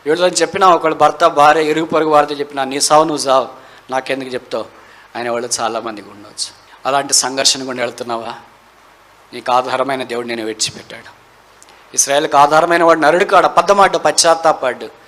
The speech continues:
యెహోవా కనుదృష్టి యథార్థవంతులు బలపరచుట కొరకై లోకమందంతటా సంచారం చేస్తుంది. అమ్మాయి రాయనని చెప్పింది, వాళ్ళు రాయాలని చెప్పారు. తర్వాత పాస్ కావాల్సిందే,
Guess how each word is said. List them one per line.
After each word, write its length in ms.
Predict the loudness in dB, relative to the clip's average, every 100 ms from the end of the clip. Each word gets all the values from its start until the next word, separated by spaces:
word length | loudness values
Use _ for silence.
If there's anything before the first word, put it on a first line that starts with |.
| -20 -20 -20 -20 -20 -20 -4
యెహోవా 440 | -2 2 4 4 0
కనుదృష్టి 640 | -2 -8 -6 -4 -2 -2
యథార్థవంతులు 640 | 2 2 2 -2 -2 -6
బలపరచుట 520 | -4 -4 -4 -8 -8
కొరకై 320 | -8 -10 -8
లోకమందంతటా 1160 | -8 -6 -8 -8 -10 -8 -10 -12 -6 -2 -2 -2 -12 -20 -20 -20 -12 -4
సంచారం 720 | -2 -2 -6 -4 -4 -6 -8 -10
చేస్తుంది. 360 | -6 -6 -6 -20 -20 _ _ -12
అమ్మాయి 280 | -2 0 2
రాయనని 380 | 2 2 2 -2
చెప్పింది, 600 | -6 -8 -10 -10 -14 -18 -20 -20 _ _ -8
వాళ్ళు 220 | -4 2
రాయాలని 420 | 4 6 4 0
చెప్పారు. 500 | -6 -8 -8 -8 -10 -12
తర్వాత 580 | -8 -4 -4 2 2 2 -4 -20 -20 -20 -20 _ 2
పాస్ 280 | 4 2
కావాల్సిందే, 840 | 2 4 6 4 2 0 0 -2